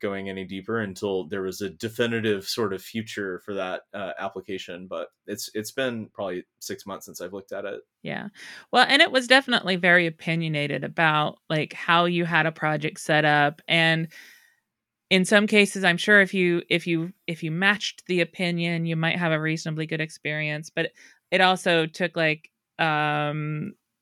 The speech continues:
Speaker 2: added in things like window management and all that, you know, almost like a desktop style environment. And when really what I'm looking for and what I'm hoping this app will be is, uh, o-, over the long haul is, like,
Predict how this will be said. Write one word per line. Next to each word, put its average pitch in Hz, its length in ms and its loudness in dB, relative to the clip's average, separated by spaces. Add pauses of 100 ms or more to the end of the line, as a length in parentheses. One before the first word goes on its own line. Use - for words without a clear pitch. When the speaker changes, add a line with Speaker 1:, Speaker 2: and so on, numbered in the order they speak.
Speaker 2:
added 160 300 2
in 160 160 0
things 160 180 -2
like 147 200 -8
window 165 260 2
management 147 600 -4
and - 80 -6
all 156 100 0
that, - 120 -4
you 165 120 -2
know, 151 160 -4
almost 190 340 4
like 165 100 -2
a 156 60 -4
desktop 165 540 0
style 156 320 2
environment. 156 580 -2 (600)
And 202 240 2
when 214 260 2 (140)
really 240 240 6
what 180 160 2
I'm 196 180 4
looking 180 320 -2
for 156 440 0
and 165 180 -2
what 160 100 2
I'm 156 140 2
hoping 160 600 -2
this 160 200 2
app 151 280 2
will 147 140 0
be 160 640 4
is, 156 440 6
uh, 160 120 0 (100)
o-, 170 240 0
over 160 180 0
the 151 120 0
long 175 180 2
haul 160 240 2
is, 165 220 2
like, 156 220 2